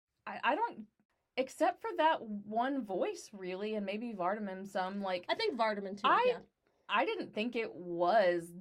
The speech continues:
Speaker 1: that
Speaker 2: This one does not lean as heavily
Speaker 1: Okay.
Speaker 2: as others.
Speaker 1: I was like, "Am I missing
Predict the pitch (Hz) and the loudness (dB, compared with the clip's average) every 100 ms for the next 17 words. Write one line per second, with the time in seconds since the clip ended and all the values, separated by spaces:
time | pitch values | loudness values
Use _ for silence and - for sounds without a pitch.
0 | 160 165 156 180 - - _ _ - 208 | -6 2 4 4 0 -4 _ _ -10 -2
1 | 302 339 359 339 294 254 226 220 208 202 | 0 0 0 0 0 -2 -2 0 0 -2
2 | 196 190 190 202 190 185 185 180 202 226 | -6 -4 -6 -6 -10 -10 -10 -10 -4 -2
3 | - 123 101 202 226 202 - 196 269 294 | 0 -2 -2 0 2 2 -2 2 2 6
4 | 262 220 233 622 359 440 539 | 4 4 2 2 0 -2 0